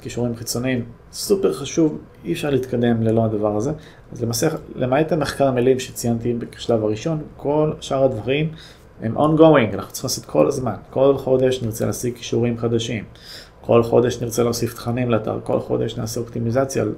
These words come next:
עמודים חדשים, וכן הלאה, עד שנגיע לתוצאות שאנחנו רוצים, שזה למעשה עבודה אינסופית, כי מתחרים תמיד יש, תמיד יהיו. אנחנו לא חיים בבועה ולא מקדמים בסביבה סטרילית,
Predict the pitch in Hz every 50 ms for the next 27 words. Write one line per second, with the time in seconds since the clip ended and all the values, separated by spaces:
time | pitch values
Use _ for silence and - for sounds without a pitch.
0 | - 117 113 113 110 113 117 113 117 - 113 110 110 - - 147 151 151 151 -
1 | - - - - - - - - - - - - 117 - - 135 143 143 143 135
2 | 135 131 117 117 113 - 139 123 123 120 120 131 131 127 127 117 - 113 110 -
3 | - 117 113 113 117 113 110 113 120 113 104 107 104 - 156 156 151 - - 120
4 | 107 107 107 110 110 110 110 107 - - 143 139 139 - - - - - - -
5 | - - - - - - - - - - 110 107 113 120 127 139 135 135 - -
6 | 110 - 135 120 113 - - - - 107 104 104 107 110 117 110 - - - 110
7 | 110 117 120 117 117 117 104 104 117 120 123 135 135 135 135 - - 110 98 101
8 | 101 98 101 107 117 135 156 151 - - - - - - - - - - - -
9 | 110 107 104 110 117 120 120 120 123 120 120 117 - - 113 113 110 110 104 101
10 | 113 127 135 131 120 113 110 117 127 120 - 110 110 117 120 117 113 117 - -
11 | 110 107 110 110 110 - - - 113 107 113 117 120 117 117 - -